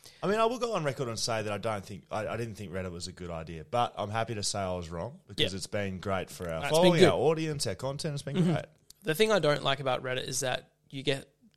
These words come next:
Speaker 2: um, patted on the back for posting things about Channel Seven, Fox Footy,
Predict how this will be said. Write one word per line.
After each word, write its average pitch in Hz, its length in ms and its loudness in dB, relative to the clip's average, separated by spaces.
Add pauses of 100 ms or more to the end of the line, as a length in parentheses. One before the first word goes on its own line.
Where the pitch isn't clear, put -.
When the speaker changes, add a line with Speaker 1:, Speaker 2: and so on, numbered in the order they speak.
(140)
Speaker 2:
um, 127 520 -8 (160)
patted 147 380 -2
on 123 160 -2
the 123 60 -10
back - 480 -4 (280)
for 147 100 -10
posting 131 760 -2 (600)
things 143 280 -4
about 127 260 -4
Channel 139 260 -6
Seven, 196 420 2
Fox - 320 0
Footy, 180 360 -2